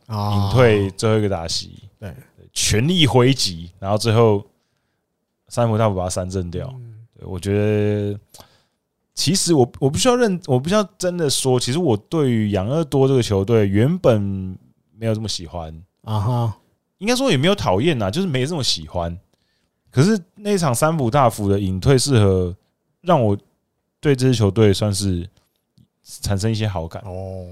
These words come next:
Speaker 1: 嗯哼。
Speaker 2: 即便他们那场比赛把三浦大辅打爆了。
Speaker 1: 啊，啊，啊。
Speaker 2: 可是我觉得很 OK。
Speaker 1: OK，嗯哼。
Speaker 2: 因为本来就是男子汉的对决嘛。
Speaker 1: 啊。
Speaker 2: 我才，我不要你站在那边让我三振啊，我就是，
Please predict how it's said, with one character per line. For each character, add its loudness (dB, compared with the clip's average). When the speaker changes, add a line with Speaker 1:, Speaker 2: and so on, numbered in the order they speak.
Speaker 1:
嗯 -12
哼。 -10
Speaker 2:
即 0
便 2
他 2
们 -2
那 0
场 2
比 -2
赛 -2
把 -2
三 0
浦 2
大 2
辅 0
打 -4
爆 2
了。 -18
Speaker 1:
啊， -10
啊， -8
啊。 -10
Speaker 2:
可 -4
是 2
我 8
觉 4
得 4
很 -4
OK。 -2
Speaker 1:
OK， -10
嗯 -10
哼。 -2
Speaker 2:
因 -6
为 -6
本 -8
来 -4
就 -6
是 -4
男 -2
子 -6
汉 -2
的 -4
对 -2
决 -14
嘛。 -20
Speaker 1:
啊。 -6
Speaker 2:
我 -4
才， 2
我 -4
不 -2
要 4
你 0
站 0
在 0
那 -8
边 0
让 2
我 2
三 0
振 0
啊， -6
我 -16
就 -6
是， -6